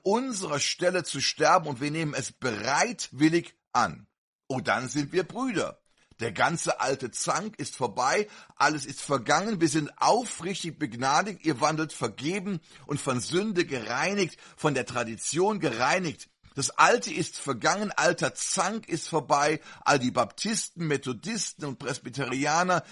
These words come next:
sie alle sind durch dasselbe Blut gereinigt und wir sind Brüder geworden. Zank über Traditionen ist vorbei, dann haben wir Gemeinschaft.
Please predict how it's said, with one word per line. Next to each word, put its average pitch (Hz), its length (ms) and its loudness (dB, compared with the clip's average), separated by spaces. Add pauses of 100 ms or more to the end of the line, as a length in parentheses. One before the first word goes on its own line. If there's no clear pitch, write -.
sie 139 220 -2
alle 190 240 6
sind 170 260 -4
durch 156 140 -2
dasselbe 175 720 0
Blut 160 500 -2
gereinigt 135 880 -2 (360)
und 147 100 2
wir 143 80 8
sind 120 260 -4
Brüder 170 540 2
geworden. 120 840 0 (920)
Zank 180 440 0 (160)
über 131 240 2
Traditionen 135 840 0
ist - 280 -4
vorbei, 131 640 2 (240)
dann 160 480 4
haben 143 440 6
wir 135 380 2
Gemeinschaft. 107 920 0